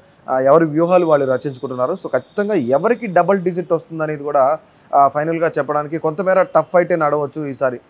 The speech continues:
కాకపోతే కొంతమంది అంటున్న మాట ఏంటంటే, బీజేపీ వర్సెస్ కాంగ్రెస్గా ఉండే అవకాశం ఉందని చెప్పేసి మరీ ముఖ్యంగా ఇక్కడ, ఇక్కడ నడుస్తున్న టాక్. అంటే నిజంగానే బి-,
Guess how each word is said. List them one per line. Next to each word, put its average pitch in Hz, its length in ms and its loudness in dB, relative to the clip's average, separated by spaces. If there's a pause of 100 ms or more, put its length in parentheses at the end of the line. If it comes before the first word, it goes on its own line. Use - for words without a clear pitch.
(220)
కాకపోతే 202 320 4
కొంతమంది 208 600 2
అంటున్న 180 280 0
మాట 147 240 -2
ఏంటంటే, 127 480 -4 (920)
బీజేపీ 180 560 0
వర్సెస్ 170 420 0
కాంగ్రెస్గా 147 500 -2
ఉండే 139 200 -2
అవకాశం 127 420 -2
ఉందని 120 260 -10
చెప్పేసి 139 380 -10 (500)
మరీ 143 160 2
ముఖ్యంగా 180 440 -2 (180)
ఇక్కడ, 156 200 0
ఇక్కడ 151 200 -2
నడుస్తున్న 139 440 -4
టాక్. - 280 -8 (540)
అంటే 156 140 -4
నిజంగానే 170 480 -2
బి-, 151 240 -8